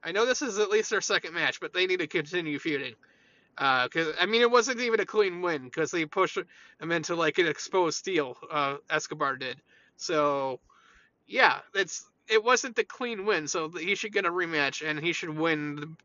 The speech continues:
the title on the next show, the next one. Uh, I, I'm afraid that they're gonna now go to, uh, Escobar versus Kushida, which is the wrong move.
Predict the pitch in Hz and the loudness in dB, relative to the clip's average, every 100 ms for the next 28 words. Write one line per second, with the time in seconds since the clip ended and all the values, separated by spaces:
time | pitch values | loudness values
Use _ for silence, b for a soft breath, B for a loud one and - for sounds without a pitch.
0 | _ 160 151 165 143 139 139 135 127 - | _ -6 2 4 4 0 -8 -4 -6 -4
1 | - 131 - _ _ _ _ _ 147 139 | -8 -8 -8 _ _ _ _ _ -10 2
2 | 139 - 143 131 - B B B B 156 | 0 0 -10 -10 -12 B B B B 6
3 | 151 147 - 180 _ 175 185 190 - 220 | 8 8 4 0 _ 2 4 2 2 4
4 | 233 254 247 233 220 220 214 190 196 196 | 4 4 -2 2 2 4 2 2 6 6
5 | 175 185 202 190 - 190 175 175 165 156 | 6 2 4 2 0 2 2 0 -4 -6
6 | 151 b b b b 151 147 147 143 135 | -8 b b b b -2 0 2 -2 -6
7 | _ _ _ _ _ _ _ - 190 - | _ _ _ _ _ _ _ -2 -2 -2
8 | 196 196 190 196 180 180 - 202 - 208 | 0 4 4 2 -2 -8 -6 -4 -4 0
9 | 196 185 175 175 151 175 170 151 151 127 | 0 2 0 -2 -2 0 2 2 0 -4
10 | 123 | -6